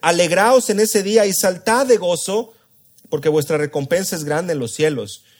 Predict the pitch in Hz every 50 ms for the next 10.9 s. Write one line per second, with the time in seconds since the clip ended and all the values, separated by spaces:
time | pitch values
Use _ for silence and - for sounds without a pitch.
0 | _ _ _ _ _ - 147 139 135 - 135 - - - 156 160 180 185 185 185
1 | 180 - 156 139 - 156 156 156 160 151 143 131 127 135 147 147 143 131 127 123
2 | 127 127 127 120 117 - - 123 113 - 170 185 - - 110 101 113 131 139 143
3 | 143 151 151 147 156 147 147 147 147 139 135 123 123 131 131 139 135 127 127 123
4 | 123 120 - - 156 160 160 - 113 101 - - - - _ _ _ _ _ -
5 | 170 160 160 160 175 185 180 202 180 165 147 - - 185 185 185 185 - 196 170
6 | 165 156 - - - 139 139 135 131 123 127 131 139 131 131 - 107 101 104 -
7 | - - - _ _ _ _ _ _ _ _ _ _ _ _ _ _ _ _ _
8 | _ _ _ _ _ - 135 131 127 123 143 131 120 117 143 151 160 165 170 170
9 | 170 - _ _ - - 117 - - - 139 135 139 139 139 139 135 - - -
10 | 120 120 113 - - 117 104 110 123 135 135 131 113 95 92 90 98 98